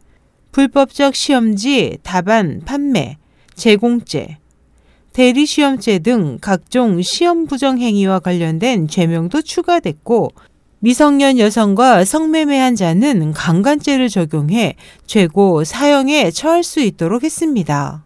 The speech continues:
미국 자유아시아 방송 알에프에이에 따르면 행정처벌이었던 인터넷 허위정보 유포 등에 관한 규정이 형사책임 추궁으로 바뀌면서 인터넷에서 허위정보나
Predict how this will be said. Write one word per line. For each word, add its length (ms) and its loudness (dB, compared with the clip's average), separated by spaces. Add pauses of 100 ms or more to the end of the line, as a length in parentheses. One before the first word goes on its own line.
(520)
미국 500 0
자유아시아 800 0
방송 480 -2
알에프에이에 680 0
따르면 680 -2 (380)
행정처벌이었던 1400 0
인터넷 540 0
허위정보 760 0
유포 360 -2
등에 280 0
관한 360 -2
규정이 640 -2 (400)
형사책임 880 0
추궁으로 640 0
바뀌면서 840 -2 (360)
인터넷에서 1000 2
허위정보나 1120 0